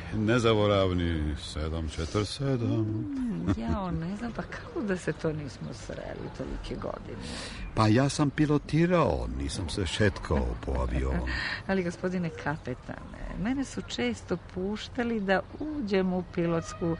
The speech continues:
Speaker 2: kabinu radi upoznavanja sa posadom.
Speaker 1: Ma zbilja?
Speaker 2: Najzbiljskije.
Speaker 1: E, pa verovatno sam ja tada leteo, e, za New York ili Stockholm. I to su bile moje destinacije.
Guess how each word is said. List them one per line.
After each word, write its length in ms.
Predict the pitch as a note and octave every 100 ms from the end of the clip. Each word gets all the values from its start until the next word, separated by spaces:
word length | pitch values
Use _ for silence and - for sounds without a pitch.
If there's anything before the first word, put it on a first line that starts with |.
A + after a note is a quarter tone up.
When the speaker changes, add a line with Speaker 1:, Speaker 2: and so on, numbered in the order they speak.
| - - - -
Speaker 2:
kabinu 800 | E3+ D#3+ D#3+ D3+ D#3 E3+ G#3+ C#4+
radi 200 | A#3 E3
upoznavanja 760 | D3+ D3 D3 C#3+ B2+ C3+ C#3+ C#3+
sa 160 | - -
posadom. 560 | - A2+ - - -
Speaker 1:
Ma 140 | B1+ A#1+
zbilja? 500 | - A1 B2+ C#3 G#2 B1+ A1 - - - - -
Speaker 2:
Najzbiljskije. 1800 | D3 C#3+ C#3+ D#3 F#3+ A#3+ C4+ C#4 C4+ A#3 F#3 E3+ F3+ E3+ - - F3+ F3
Speaker 1:
E, 120 | D#3
pa 160 | - D3
verovatno 640 | C3+ E3 F3+ G3+ F#3+ E3+
sam 220 | C#3 C#3+ C#3
ja 120 | B2+
tada 240 | B2+ A2
leteo, 480 | G#2+ A2+ - G#2+ F#2
e, 40 | D2+ - - - - E2 E2
za 220 | D#2+ D2+ E2+
New 240 | E2+ G#2
York 260 | D#2 B1+ B1 -
ili 320 | C2 B1+ C2 B1+ B1+ - - - - - - -
Stockholm. 640 | - A2 - - C2+ A#1+ - - - - -
I 120 | F2+
to 120 | G2+
su 140 | -
bile 200 | B1+ B1+
moje 220 | B1 B1 B1+
destinacije. 760 | B1+ - A#1+ B1 - -